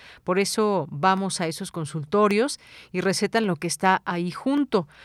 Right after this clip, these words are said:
Los servicios privados también abusan y peor, te mandan medicamentos incluso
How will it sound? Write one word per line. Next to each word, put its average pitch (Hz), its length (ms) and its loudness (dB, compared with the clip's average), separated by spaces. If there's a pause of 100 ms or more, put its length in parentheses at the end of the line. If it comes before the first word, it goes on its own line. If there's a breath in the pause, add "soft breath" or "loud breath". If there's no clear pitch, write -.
(100)
Los 175 160 -4
servicios 202 440 -4
privados 214 540 2
también 180 320 -2
abusan 180 540 -4
y 170 140 -8
peor, 185 400 -2
te 170 160 -6
mandan 175 360 -2
medicamentos 165 840 -4
incluso 170 580 -4